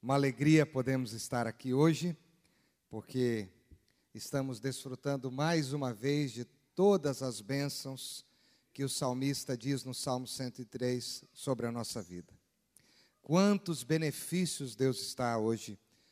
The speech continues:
sobre a nossa vida. Então eu fico feliz de podermos estar aqui nessa manhã pra juntos adorarmos ao Senhor. Amém? Você está feliz?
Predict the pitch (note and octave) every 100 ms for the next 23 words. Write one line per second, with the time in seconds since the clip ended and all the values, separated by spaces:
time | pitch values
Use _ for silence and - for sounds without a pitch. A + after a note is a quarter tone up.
0 | _ - - A#2 A2+ A2+ A2+ - A2+ F2+
1 | F#2 _ _ _ _ C#3 C#3+ C3 - C3+
2 | - - B2+ C#3+ D#3 - C3+ C3+ C3 G#2+
3 | - C3 B2 - B2+ A#2+ C3 A#2 A#2 C#3
4 | D#3+ - _ - _ _ C3 C3+ A#2+ C#3
5 | C3 B2+ - - B2+ B2+ B2 A#2 A#2 A2
6 | A2+ - A#2+ G#2+ F#2 E2+ _ _ _ -
7 | A2 D#3 A#3 - _ _ _ _ _ _
8 | _ - A#2+ - A#2+ - C3 G3+ A3+ -
9 | -